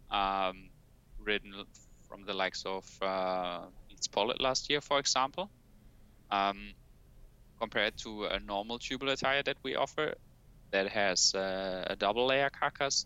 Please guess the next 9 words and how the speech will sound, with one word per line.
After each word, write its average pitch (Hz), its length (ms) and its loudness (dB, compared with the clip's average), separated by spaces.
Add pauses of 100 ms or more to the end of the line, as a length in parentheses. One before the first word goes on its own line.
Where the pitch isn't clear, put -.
this - 340 2 (300)
one 101 300 0
has 98 400 0
a 92 180 2
triple 135 320 0
layer 135 220 4
carcass, - 580 0 (920)
and 104 260 0
also, 101 720 -4